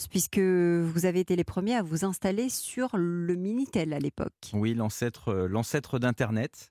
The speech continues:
Speaker 2: dès mille neuf cent quatre-vingt-douze, ça fait plus de vingt-cinq ans que Se Loger a, a finalement digitalisé la, la recherche, euh,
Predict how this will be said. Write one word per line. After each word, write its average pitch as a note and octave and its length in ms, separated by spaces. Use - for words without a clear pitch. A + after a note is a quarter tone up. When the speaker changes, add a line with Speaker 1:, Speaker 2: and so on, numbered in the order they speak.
Speaker 2:
dès A2+ 260
mille C3 140
neuf B2 140
cent A#2+ 160
quatre-vingt-douze, G#2+ 560
ça G2+ 80
fait F#2 140
plus C3+ 140
de B2+ 60
vingt-cinq A2+ 380
ans B2+ 180
que G2 380
Se - 160
Loger C3+ 500
a, F#2 300
a F2 80
finalement A2+ 420
digitalisé A#2 800
la, F#2+ 400
la G2+ 140
recherche, G#2+ 480
euh, F#2 100